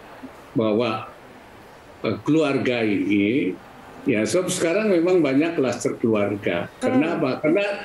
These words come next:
Speaker 1: keluarga ini tidak disiplin.
Speaker 2: Mhm.
Speaker 1: Ya,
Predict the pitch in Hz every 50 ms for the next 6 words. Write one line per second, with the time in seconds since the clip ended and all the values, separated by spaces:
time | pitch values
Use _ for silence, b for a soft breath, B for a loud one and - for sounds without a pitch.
0 | - - - - - - - 175 - - - - 170 185 180 170 165 170 185 185
1 | 208 226 202 - 202 180 175 147 156 143 - - 208 196 196 - - 202 180 170
2 | 156 143 147 147 139 139 135 - - - - - - - - - - 220 214 202
3 | 208 - 214 107 107